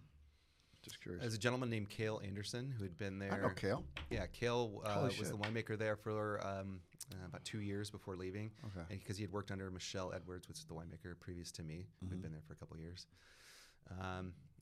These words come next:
Speaker 2: and then when Cliff, uh, Cliff hired me on, he, again, he didn't want any consultants or anything like
Speaker 1: Mm-hmm.
Speaker 2: that. He just wanted a full-time winemaker. So, um, luckily enough, he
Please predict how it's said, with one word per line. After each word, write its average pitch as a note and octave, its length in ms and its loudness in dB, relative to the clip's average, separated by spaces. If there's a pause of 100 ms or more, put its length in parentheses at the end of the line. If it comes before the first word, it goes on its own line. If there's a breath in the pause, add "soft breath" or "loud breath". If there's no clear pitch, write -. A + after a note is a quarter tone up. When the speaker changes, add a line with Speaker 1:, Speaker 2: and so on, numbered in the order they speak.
(100)
Speaker 2:
and G#2 180 2
then G#2 460 10 (200)
when G2+ 580 2
Cliff, A#2 220 0 (160)
uh, F#2 380 2 (100)
Cliff - 180 0
hired G#2 260 4
me G2+ 100 2
on, F#2+ 500 2
he, G2+ 180 -2 (380)
again, G2+ 320 2
he G2 80 0
didn't G#2 180 2
want G2+ 140 2
any G2 160 2
consultants F#2 760 -2
or F#2 220 0
anything F#2+ 240 -2
like F2+ 120 0
Speaker 1:
Mm-hmm. F2+ 100 -4
Speaker 2:
that. E2 80 0
He E2 100 -6
just F2+ 220 -6
wanted F2+ 140 -4
a F2 60 -2
full-time F2+ 400 -4
winemaker. F2+ 440 -6
So, E2+ 300 -2 (580 soft breath)
um, D#2+ 200 -4
luckily F#2 240 -4
enough, F2 160 -2 (100)
he E2+ 260 -2